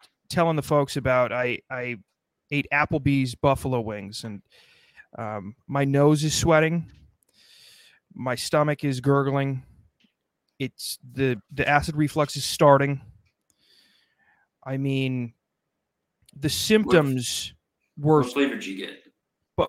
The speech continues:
Speaker 1: just buffalo, buffalo with ranch.
Speaker 2: Is that, is there spicy? I've never had the Applebee's
Speaker 1: It's not s-,
Speaker 2: wings.
Speaker 1: it's not that, it's not that they're spicy. It's just Applebee's isn't real food,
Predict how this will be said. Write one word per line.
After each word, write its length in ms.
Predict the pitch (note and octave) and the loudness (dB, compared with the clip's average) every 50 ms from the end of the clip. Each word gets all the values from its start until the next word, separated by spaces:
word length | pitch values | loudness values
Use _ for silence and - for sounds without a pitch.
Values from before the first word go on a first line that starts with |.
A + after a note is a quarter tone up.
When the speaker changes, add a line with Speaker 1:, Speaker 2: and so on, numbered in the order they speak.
| F3+ - - | -4 -8 -10
Speaker 1:
just 180 | A3 F#3 - | -10 -6 0
buffalo, 420 | - F3 D#3 - D#3 D#3 D3+ D#3+ - _ _ _ _ _ _ _ _ _ _ _ _ _ _ _ _ | 2 2 2 2 2 2 2 0 0 _ _ _ _ _ _ _ _ _ _ _ _ _ _ _ _
buffalo 300 | F3 E3+ - F#3 F3+ F3 | 0 0 2 2 2 4
with 160 | E3 D#3+ - | 4 2 2
ranch. 220 | C#3+ C#3 C#3 C#3 | 0 0 0 2
Speaker 2:
Is 60 | - | 2
that, 220 | C#3 C#3 C#3 - - - - _ _ _ _ - | 4 4 4 2 -2 -10 -18 _ _ _ _ -8
is 100 | A2 - | -4 -2
there 140 | - - - | 0 0 0
spicy? 640 | - - - A#2+ A#2+ C#3 - - - - G2 - - - | -2 0 2 2 2 2 0 -4 -8 -10 -12 -14 -10 -8
I've 120 | A2 A2+ B2 | -6 -4 -2
never 220 | B2+ B2 G#2+ G#2+ | -2 -2 -2 -4
had 200 | A2 A2 G#2+ G#2 | -4 -6 -6 -6
the 80 | F#2+ F2 | -6 -6
Applebee's 300 | F2 F2 - - - - | -6 -6 -8 -8 -6 -6
Speaker 1:
It's 180 | F#3+ F#3 - - | -6 -4 -2 -2
not 220 | G#3+ A3 A#3+ - | -2 -2 -2 -4
s-, 140 | - - - | -6 -10 -10
Speaker 2:
wings. 100 | - F3+ | -8 -8
Speaker 1:
it's 120 | - - - | -8 -6 -6
not 220 | G#3 A#3 B3+ - | -4 -4 -4 -4
that, 160 | A#3 F#3+ E3+ _ | -6 -6 -6 _
it's 240 | - E3 - - - | -8 -8 -8 -6 -6
not 180 | G3 G#3+ A#3+ - | -6 -6 -6 -6
that 160 | - G3 - | -10 -8 -6
they're 100 | D#3 C#3 | -6 -6
spicy. 640 | - - - - - C3 B2+ B2+ A#2+ - - A2+ | -6 -6 -4 0 0 2 2 0 -2 -6 -8 -10
It's 220 | G2+ G#2+ - - - | -10 -10 -12 -14 -12
just 360 | - - E3+ E3+ D3+ - - - _ _ _ _ _ _ _ _ _ _ _ _ _ - | -8 -4 -2 -2 -2 -2 -6 -14 _ _ _ _ _ _ _ _ _ _ _ _ _ 0
Applebee's 520 | F3+ A3 A#3+ - G#3+ E3+ F#3+ F3+ E3 D3 D#3 | 2 2 2 0 -2 -2 -2 -2 -2 -2 -2
isn't 200 | D#3 D3+ D#3 - - | -2 -2 -4 -4 -4
real 160 | C#3 C#3+ C3+ | -2 -2 -2
food, 440 | - - - C#3+ C#3 C#3+ D3+ E3+ F3 | -2 -2 -2 0 2 4 2 2 0